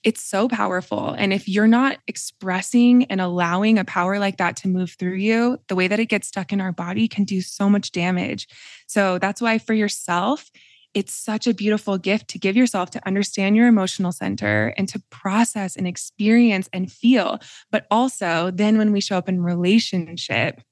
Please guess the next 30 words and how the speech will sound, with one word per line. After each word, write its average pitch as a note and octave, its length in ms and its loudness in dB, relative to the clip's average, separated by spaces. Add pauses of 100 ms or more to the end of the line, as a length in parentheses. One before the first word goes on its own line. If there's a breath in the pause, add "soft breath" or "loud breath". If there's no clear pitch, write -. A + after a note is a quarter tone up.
(360 soft breath)
we G3+ 140 4
get G3+ 220 0
to G#3 120 -8
be E3+ 500 -2
this, - 340 -8 (120)
this F#3 240 -6
loving F3+ 440 -2
partner - 640 -6 (300 soft breath)
that F#3 160 0
knows F#3+ 240 -2
how A3+ 120 -2
to G#3 80 0
navigate F3+ 640 -2
those F3 180 -4
experiences E3+ 1200 -6
with F#3 300 -2
more F3+ 640 0
awareness. F3 580 0
And F#3+ 100 -8
I F#3+ 80 -8
think F3+ 220 -4
that E3 160 -4 (260)
it's - 180 -4
like F#3 160 -4
the F#3+ 60 -2
greatest, F3 500 -4
you F3+ 80 -4
know, - 340 -4
win-win F3+ 520 0
situation. - 720 -6